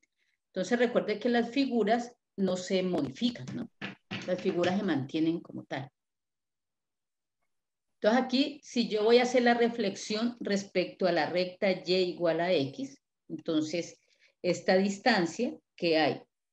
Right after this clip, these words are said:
una distancia, ustedes trazan una línea perpendicular, y esta distancia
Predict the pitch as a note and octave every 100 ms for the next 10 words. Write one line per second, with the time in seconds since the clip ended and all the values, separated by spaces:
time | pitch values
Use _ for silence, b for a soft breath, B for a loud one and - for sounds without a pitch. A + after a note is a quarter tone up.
0 | _ _ - F#3+ A#3 A#3+ - G#3 G#3 C4
1 | G#3 G#3 - A#3 A3 A#3 A3+ G#3+ A3 G#3
2 | G3 F#3+ F3+ E3 D#3 C#3 - C3+ C3+ A#3+
3 | - _ _ _ _ _ - G3 G3 A#3+
4 | A#3+ C4 - C#4+ B3 G3 - C#4